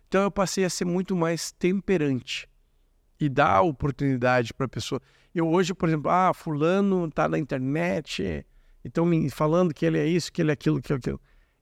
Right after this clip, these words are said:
Eu não escuto que ele é isso, que ele é aquilo e tal. É uma visão. Porque,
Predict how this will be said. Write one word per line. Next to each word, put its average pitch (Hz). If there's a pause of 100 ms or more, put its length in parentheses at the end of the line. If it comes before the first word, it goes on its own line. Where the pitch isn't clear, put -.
(140)
Eu 156
não 175
escuto -
que -
ele 135
é 127
isso, 131
que -
ele 123
é 123
aquilo 127
e -
tal. 113 (220)
É 151
uma 214
visão. 143 (1500)
Porque, 175